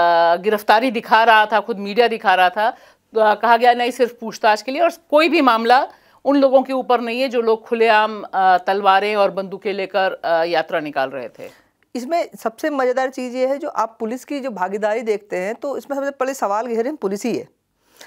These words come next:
Speaker 2: क्योंकि आप इतनी बड़े हथियारों के साथ दिल्ली शहर में जब दो, दो साल पहले दंगा झेल चुकी है, आप सब कुछ देख चुके हैं, देश भर में पैटर्न आपको दिख रहा है, तो खुले हथियारों के साथ आप कैसे घूमने दे रहे थे? दिल्ली पुलिस अपनी सफाई में कहती है इसकी परमिशन नहीं थी,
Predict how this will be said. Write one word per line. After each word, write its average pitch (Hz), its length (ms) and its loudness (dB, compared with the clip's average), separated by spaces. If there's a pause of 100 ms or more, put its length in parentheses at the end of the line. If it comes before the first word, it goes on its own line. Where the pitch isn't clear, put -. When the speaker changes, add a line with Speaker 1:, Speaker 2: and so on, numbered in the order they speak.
(140)
Speaker 2:
क्योंकि 208 220 -8 (100)
आप 196 320 -4 (100)
इतनी 240 280 -6
बड़े 226 280 -2
हथियारों 185 500 -4
के 220 120 -4
साथ 156 300 -4 (200)
दिल्ली 185 400 -6
शहर 208 300 -2
में 175 420 -6
जब 185 180 -6 (480)
दो, 175 320 -2
दो 190 140 0
साल 196 180 -2
पहले 202 160 -6
दंगा 180 300 -4
झेल 180 280 -4
चुकी 180 320 -8
है, 180 60 0
आप 180 80 -4
सब - 160 -12
कुछ 202 120 -12
देख 185 200 -2
चुके 190 180 -12
हैं, 180 80 -10
देश 185 180 -2
भर 180 140 -2
में 190 80 -6
पैटर्न 180 360 -6
आपको 180 200 -6
दिख 180 200 -10
रहा 139 140 -4
है, - 80 -12 (320)
तो 202 60 -12
खुले 226 260 -2
हथियारों 214 460 -2
के 240 100 -4
साथ 254 160 -4
आप 240 120 -6
कैसे 208 240 0
घूमने 156 220 -6
दे 127 80 -4
रहे 120 100 -6
थे? 127 80 -18
दिल्ली 214 280 -6
पुलिस 254 200 -6
अपनी 240 140 -2
सफाई 233 260 -4
में 233 100 -10
कहती 226 140 -6
है 247 60 -6
इसकी 254 160 -10
परमिशन 202 420 -6
नहीं 208 160 -4
थी, 127 180 -14